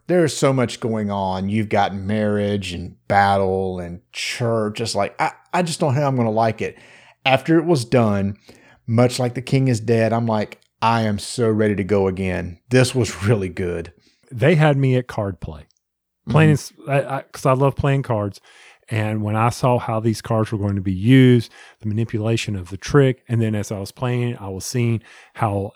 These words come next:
Speaker 2: the strategy came in of playing certain suits, not short suiting yourself. I was like, "Okay, this is very good." I was really excited with myself on some, on a strategy I actually did at the end of the game, which helped me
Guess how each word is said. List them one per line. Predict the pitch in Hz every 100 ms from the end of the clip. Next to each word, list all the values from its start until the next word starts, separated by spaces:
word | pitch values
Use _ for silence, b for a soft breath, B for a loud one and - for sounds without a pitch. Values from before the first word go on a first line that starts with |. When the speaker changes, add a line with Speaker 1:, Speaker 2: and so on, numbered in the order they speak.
| _
Speaker 2:
the | - 101
strategy | - 127 120 123 120
came | - 120 117
in | 113 113
of | 113 92
playing | - 110 113
certain | - 117 98
suits, | 92 - 135 127 123 -
not | 98
short | - - 135 -
suiting | 143 127 127
yourself. | 120 - 120 117 110 B B B B -
I |
was | 98 107
like, | 98
"Okay, | 107 110
this | 104 110
is | 107
very | 117 104 101
good." | - 127 127 120 B B B
I | 107 92
was | 92 101
really | 107 104
excited | 92 - 120 127 139
with | 143 139
myself | 131 - 143 127 -
on | 104
some, | - 101 113 -
on | 107 98
a |
strategy | - - 127 131 127 123
I | 110 107 104
actually | - 98 90
did | 107 113
at | 107
the | 98 104
end | 110
of | 98
the | 87
game, | 117 120 123 123 117 B B
which | - 87
helped | - - 127 - -
me | 127 131 131